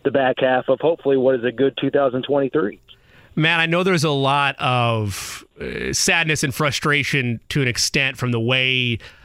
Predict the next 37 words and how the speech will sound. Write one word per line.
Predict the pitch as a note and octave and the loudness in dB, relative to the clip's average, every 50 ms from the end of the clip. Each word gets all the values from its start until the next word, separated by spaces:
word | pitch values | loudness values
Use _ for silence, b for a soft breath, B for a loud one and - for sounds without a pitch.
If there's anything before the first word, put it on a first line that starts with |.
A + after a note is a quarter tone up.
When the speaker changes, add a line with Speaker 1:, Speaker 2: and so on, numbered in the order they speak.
| B B B B B - - _ _ | B B B B B -20 -20 _ _
Speaker 2:
maybe | E3+ F3 G3 | -2 0 0
not | A3 G#3+ G3 - | 0 0 -2 -2
the | - E3 | -2 -2
last | D#3+ E3 F3 F3 D#3 - - | 0 0 0 0 -2 -4 -6
full | - - E3 F#3 F#3+ | -4 -2 0 0 0
two | - - G#3+ | 0 0 0
years | G3+ F#3+ G3 G3+ G3 F#3+ | 2 2 2 2 0 0
have | F3+ D#3 | -2 -2
gone, | D#3 E3+ F3 F3 E3 | 0 0 0 0 0
but | D3+ | -2
in | C#3+ | -2
particular | C3 A#2+ - D#3 - - C#3+ C#3 | -2 -2 -2 -2 0 0 0 0
this | B2+ C3 - | 0 -2 -2
past | - - C#3 C3 B2+ - - | 0 0 0 0 0 -2 -2
season. | - D3+ C#3+ C#3 A#2+ C3+ C3+ C3 | -2 0 0 0 0 0 0 0
We | C3 B2 | 0 0
talked | - C#3 C3 B2 | 0 0 0 0
about | - B2 B2+ B2 A#2+ | -2 0 0 0 0
it, | A#2+ - | -2 -4
uh, | - B2 B2 | -2 -4 -2
about | B2+ B2 A2+ A2 | 0 -2 -2 -2
the | G#2 | -2
Pacers | - - B2+ C3 A#2+ - A#2+ A2 | -2 -2 -2 -2 -2 -2 -2 -2
as | A2 G2+ | -2 -2
well. | A#2 A#2 A#2+ A#2 A2+ | 0 0 0 0 0
Just | A2+ - | -2 -2
a | B2 | -2
lot | A#2+ A#2+ B2 B2 | -2 0 0 0
of | A#2 | 0
losing | A2+ A#2+ D3 D#3 C#3+ C3+ C3+ B2+ | 0 2 2 2 2 2 0 0
at | C3 A#2 | -2 -2
times, | - B2+ A#2+ A#2+ B2+ B2+ A2 | -2 0 0 2 0 0 -2
but | - A#2 | -4 -6
the | - | -4
Pacers | - - D3+ E3+ D#3+ - D#3 D3 B2+ A#2+ | -2 0 0 0 0 0 0 0 0 0
this | C#3+ D3 C#3 - | 0 0 0 0
year, | - D3 C3+ C3+ C#3 C3+ | 0 0 2 2 2 0